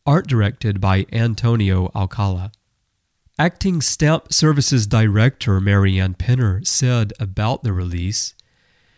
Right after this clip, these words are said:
"Our stamps articulate the American experience through miniature works of art. Our diverse stamp topics for twenty sixteen are sure to appeal to everyone, and with the new year just around the corner,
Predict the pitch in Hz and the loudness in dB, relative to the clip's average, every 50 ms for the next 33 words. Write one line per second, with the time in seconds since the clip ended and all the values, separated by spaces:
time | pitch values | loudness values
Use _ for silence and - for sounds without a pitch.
0 | _ _ _ _ - - - 214 202 - - 190 175 175 175 - - - - 139 | _ _ _ _ -4 -2 0 0 0 0 0 0 0 0 -2 -4 -4 0 0 0
1 | 123 - 143 123 - 131 110 110 110 113 - - 113 107 - - 120 107 113 117 | 2 2 0 0 2 2 2 2 2 2 0 -2 -2 -2 -2 -2 -4 -2 0 2
2 | 131 135 139 139 - - 135 123 - - - - - - 120 120 123 123 113 98 | 2 4 2 2 0 -2 -4 -4 -4 -4 -4 -6 -2 0 2 4 4 4 4 4
3 | 90 90 90 - - - - - - 104 104 101 101 101 95 101 113 131 139 151 | 2 0 -2 -2 -4 -8 -12 -8 -4 0 0 2 2 0 0 -2 -2 0 0 0
4 | 151 143 - - - 143 127 107 107 104 104 - - - 107 90 92 87 85 85 | 0 -2 -2 -4 -4 -2 -2 0 0 -2 -2 -2 -4 -4 -2 -2 -2 -2 -2 -4
5 | 85 - - - _ _ _ _ _ _ _ _ _ - - 123 120 120 117 104 | -6 -10 -14 -20 _ _ _ _ _ _ _ _ _ -6 -2 0 2 2 2 2
6 | - 117 117 127 139 127 123 123 123 120 - - - - - 117 117 120 - - | 2 2 2 2 2 2 2 2 0 0 0 -2 -4 -2 -2 -2 -2 -2 -4 -8
7 | - - 104 92 - - 107 110 - - - - 113 104 98 - - - 110 104 | -6 -2 -2 -2 -2 -4 -6 -6 -8 -10 -8 -4 -4 -4 -4 -4 -4 -4 -4 -4
8 | 101 - 107 104 - - - - 135 131 147 147 139 123 113 104 - - 147 147 | -4 -4 -6 -8 -8 -10 -8 -6 -6 -4 -4 -2 -2 -4 -4 -4 -4 -2 -2 0
9 | 151 165 160 135 - - 135 131 - - - _ - 160 180 180 170 113 95 92 | 0 0 -2 -2 -2 -2 -2 -2 -4 -6 -8 _ -6 -4 -2 0 0 0 0 0
10 | 90 95 131 165 - _ _ _ _ _ _ _ _ - - 131 123 131 151 170 | -2 -2 -4 -6 -10 _ _ _ _ _ _ _ _ -6 -4 -4 -2 0 -2 -2
11 | - - 160 160 175 180 185 175 170 165 143 123 120 123 110 - 127 123 123 - | -2 -2 -2 0 0 0 -2 0 0 2 2 2 2 0 0 -2 -2 0 -2 -2
12 | - 131 127 131 135 135 131 - 151 156 147 110 98 95 117 117 | -2 -2 0 0 0 -2 -2 -2 -2 0 0 2 0 0 -2 -4